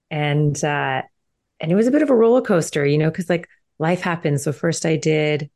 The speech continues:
the certifications, and then I, like, started the business, and I started with health coaching, and then I kind of redirected 'cause I wanted to help people more with self-confidence and, like, making moves and filling with their life with what they want.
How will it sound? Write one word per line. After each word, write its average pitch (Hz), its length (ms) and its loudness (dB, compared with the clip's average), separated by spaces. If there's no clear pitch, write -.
the 170 60 -8
certifications, 175 1040 0
and 147 100 -4
then 151 140 0
I, 151 60 0
like, 147 200 -4
started 175 280 -2
the 180 60 0
business, 175 720 2
and 156 260 0
I 151 60 2
started 220 260 2
with 190 100 2
health 190 240 0
coaching, 185 400 2
and 170 60 2
then 156 60 2
I 151 60 -2
kind 160 180 -4
of 143 120 -6
redirected 165 640 0
'cause - 140 -14
I 147 40 -6
wanted 147 260 -8
to 156 60 -10
help 147 240 -10
people 151 240 -6
more 143 320 0
with 139 220 -4
self-confidence 175 1080 0
and, 147 120 -2
like, 139 200 -4
making 151 440 2
moves 156 260 4
and 143 160 -4
filling 151 260 0
with 143 120 -2
their 151 160 -2
life 147 240 -2
with 147 160 -14
what 151 140 -4
they 156 140 0
want. 147 440 -6